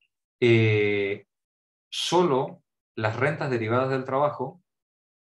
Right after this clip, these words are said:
son valiosas. Las otras siempre van a ser percibidas como la paguita. ¿Vale? Y cuando hay gente que realiza actividades valiosas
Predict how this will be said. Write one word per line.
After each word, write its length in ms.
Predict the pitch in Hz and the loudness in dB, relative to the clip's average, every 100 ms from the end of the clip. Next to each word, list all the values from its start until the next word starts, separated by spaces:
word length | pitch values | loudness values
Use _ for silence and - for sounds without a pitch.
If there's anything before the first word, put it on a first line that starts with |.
| _ _ _ _ _ _ _ | _ _ _ _ _ _ _
son 260 | - 120 117 | -10 -6 -4
valiosas. 560 | 82 - - - _ _ _ _ _ _ _ _ _ _ _ _ _ _ | -2 -2 -4 -10 _ _ _ _ _ _ _ _ _ _ _ _ _ _
Las 300 | 104 104 - | -6 -6 -2
otras 520 | - 196 127 147 - - | 0 2 2 -2 -4 -12
siempre 400 | - 156 175 123 | -4 -2 -2 0
van 180 | 113 127 | 2 0
a 60 | |
ser 240 | 123 135 135 | 0 -4 -2
percibidas 840 | 131 117 123 135 135 123 170 _ _ - - _ _ _ _ _ _ _ | -4 -2 -2 0 0 -2 -6 _ _ -20 -20 _ _ _ _ _ _ _
como 680 | - 131 117 110 104 101 101 110 | 0 2 2 2 0 -2 -4 -4
la 180 | 110 | -2
paguita. 540 | 110 113 117 113 - - _ _ _ _ _ _ _ - - - _ _ _ _ _ _ _ _ - | -2 -2 -4 -6 -18 -20 _ _ _ _ _ _ _ -16 -16 -16 _ _ _ _ _ _ _ _ -8
¿Vale? 460 | 113 196 117 - _ _ _ - - _ | -4 -4 -4 -10 _ _ _ -20 -20 _
Y 160 | 135 120 | -6 -2
cuando 340 | 135 131 151 | 0 0 2
hay 120 | 202 | 2
gente 500 | 208 208 208 - 107 | 0 -4 -6 -4 -6
que 300 | - 101 98 110 | -2 -2 -2 -6
realiza 520 | 113 110 175 175 156 | -4 -2 -2 -4 -6
actividades 500 | - 135 135 139 131 | -6 -2 0 0 0
valiosas 680 | 131 156 170 - 90 - | -2 0 -4 -6 -16 -18